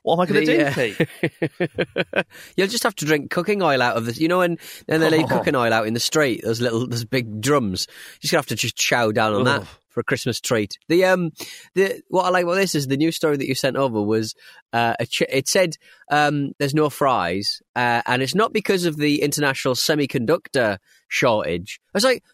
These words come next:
Speaker 2: "Just say chip shortage, guys. I know you're the B B C,
Speaker 1: <laughs>
Speaker 2: but just say chip shortage. It's i-, ideal. Everyone knows what the chip shortage is. Everyone knows there's a double meaning there.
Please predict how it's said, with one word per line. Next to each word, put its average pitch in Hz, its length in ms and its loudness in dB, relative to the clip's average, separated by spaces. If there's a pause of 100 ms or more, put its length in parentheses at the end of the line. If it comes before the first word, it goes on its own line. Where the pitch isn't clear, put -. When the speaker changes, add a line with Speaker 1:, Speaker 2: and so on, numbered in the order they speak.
Speaker 2:
"Just 294 200 2
say 277 160 4
chip 285 300 0
shortage, 131 480 2
guys. 101 400 0 (240)
I 220 80 4
know 285 120 2
you're 269 120 2
the 233 80 2
B 226 140 4
B 208 140 2
C, 208 360 2 (140)
Speaker 1:
<laughs> 143 160 -2
Speaker 2:
but 208 100 0
just 262 160 0
say 269 140 2
chip 294 260 0
shortage. 190 540 2 (200)
It's 220 160 0 (100)
i-, 254 160 -6 (160)
ideal. 226 560 2 (100)
Everyone 262 320 4
knows 233 220 4
what 208 140 4
the 185 60 2
chip 180 220 0
shortage 147 380 2
is. 196 180 0 (240)
Everyone 247 300 2
knows 233 200 2
there's 202 140 -2
a - 20 2
double 190 200 2
meaning 160 320 2
there. 214 220 2